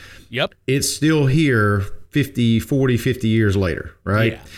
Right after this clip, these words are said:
Speaker 2: I
Speaker 1: Yeah.
Speaker 2: mean,
Speaker 1: They
Speaker 2: what
Speaker 1: keep making changes. They're gonna make
Speaker 2: Correct,
Speaker 1: changes
Speaker 2: correct.
Speaker 1: to it
Speaker 2: But
Speaker 1: to, to keep it solvent. That's
Speaker 2: but
Speaker 1: all.
Speaker 2: what they did, if you recall, was, uh, obviously went from sixty-five to sixty-six, then to sixty-six
Speaker 1: Yep.
Speaker 2: and two months, four months, six months.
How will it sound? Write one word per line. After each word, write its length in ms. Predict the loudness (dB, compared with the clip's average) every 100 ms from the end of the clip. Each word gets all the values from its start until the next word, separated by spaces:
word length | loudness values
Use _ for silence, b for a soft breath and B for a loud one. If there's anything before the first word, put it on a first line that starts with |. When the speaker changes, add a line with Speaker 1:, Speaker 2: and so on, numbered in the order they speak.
| B B -4
Speaker 2:
I 120 | 0
Speaker 1:
Yeah. 40 | 2
Speaker 2:
mean, 240 | 2 2
Speaker 1:
They 600 | 0 -6 -12 -10 -4 0
Speaker 2:
what 160 | 0 -2
Speaker 1:
keep 60 | -2
making 320 | -4 -6 -8
changes. 580 | -6 -4 -6 -8 -10 -6
They're 160 | -6
gonna 160 | -4 -4
make 140 | -2
Speaker 2:
Correct, 280 | 0 0 0
Speaker 1:
changes 320 | -2 -6 -4
Speaker 2:
correct. 280 | -2 0 -2
Speaker 1:
to 60 | -6
it 100 | -6
Speaker 2:
But 380 | -2 0 0 -2
Speaker 1:
to, 120 | -6
to 40 | -8
keep 220 | -8 -8
it 140 | -8
solvent. 500 | -8 -6 -6 -8 -14 -10
That's 120 | -4
Speaker 2:
but 220 | -2 -2 -4
Speaker 1:
all. 40 |
Speaker 2:
what 240 | -4 -2
they 160 | 0 0
did, 220 | 0 0
if 180 | 0 0
you 140 | 0 0
recall, 680 | -2 -4 -2 -2 -2 -4 -10 -12 -20 -20 -20 _ _ -12 -2
was, 640 | 0 2 2 0 -2 -6
uh, 40 | -6
obviously 640 | -4 -2 -2 -2 0 0
went 220 | 0 -2
from 120 | -4 -2
sixty-five 640 | -2 -4 -6 -4 -4 -4
to 100 | -4
sixty-six, 800 | -4 -6 -6 -6 -2 -2 -4 -6
then 200 | -2 -2
to 60 | -2
sixty-six 600 | -4 -6 -4 -4 -4 -4
Speaker 1:
Yep. 20 |
Speaker 2:
and 60 | -6
two 180 | -2 -2
months, 240 | -2 -4
four 180 | -4 -2
months, 240 | -2 -2 -4
six 180 | -4 -4
months. 180 | -6